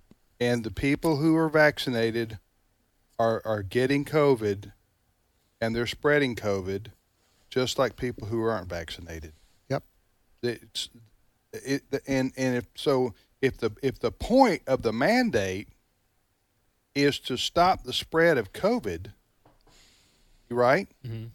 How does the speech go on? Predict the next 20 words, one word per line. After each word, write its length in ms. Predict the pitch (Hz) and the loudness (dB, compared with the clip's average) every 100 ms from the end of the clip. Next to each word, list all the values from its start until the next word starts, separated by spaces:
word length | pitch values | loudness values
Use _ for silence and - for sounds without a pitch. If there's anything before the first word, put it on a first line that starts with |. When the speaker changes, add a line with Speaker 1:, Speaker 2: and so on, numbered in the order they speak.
| _ _ - | _ _ -6
Speaker 1:
I 40 | |
mean, 140 | 123 120 | -4 0
isn't 180 | 135 | 2
that 180 | 135 139 | 4 2
the 60 | 127 | 2
goal? 440 | 123 131 185 233 _ _ _ _ _ _ _ | 4 6 4 2 _ _ _ _ _ _ _
Speaker 2:
Yeah. 140 | 185 202 _ - - | -2 -2 _ -10 0
Speaker 1:
Thi-, 180 | 160 175 - - | 2 0 -4 -2
this 260 | 170 170 | 0 0
is 140 | 175 147 | -2 2
not, 200 | 165 127 _ - | 0 0 _ -6
this 200 | 160 - | -4 -2
is 80 | 156 | 0
not 220 | 160 139 | 0 2
going 180 | 147 147 | 0 2
to 100 | 123 | -2
accomplish 580 | 107 151 147 - 92 - | -2 0 -2 -2 -10 -8
that. 260 | - 80 - _ | -8 -8 -16 _
Speaker 3:
Yeah. 80 | 113 | -8
Speaker 2:
Nope. 120 | 131 | -8